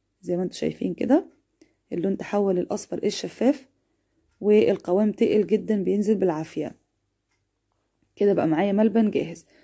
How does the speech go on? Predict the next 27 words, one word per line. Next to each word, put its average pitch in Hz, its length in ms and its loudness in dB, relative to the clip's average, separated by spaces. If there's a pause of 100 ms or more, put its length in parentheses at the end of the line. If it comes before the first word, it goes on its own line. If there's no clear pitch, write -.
(220)
ولا 214 140 4
استخدمنا 202 500 2
عسل 214 280 2
جلوكوز 233 540 2
ولا 233 140 0
استخدمنا، 208 680 0 (500)
آه، 180 160 4
جيلاتين، 202 560 4 (420)
صحي 254 520 -2 (340)
واقتصادي 196 480 -2
ان 190 60 -4
شاء - 220 -6
الله. - 260 -6 (1300)
هنجيب 233 340 6
بقى - 160 2
النشا 202 280 -4
بتاعتنا، 226 520 0
وهبدأ 190 380 -2
انزل 226 360 2
بالملبن 196 600 0
اللي 165 160 -4
احنا 202 200 -6
عاملاه، 185 540 2
عاملينه 180 360 -2
بالشكل 202 460 -4
ده 190 100 0
كده. 233 320 0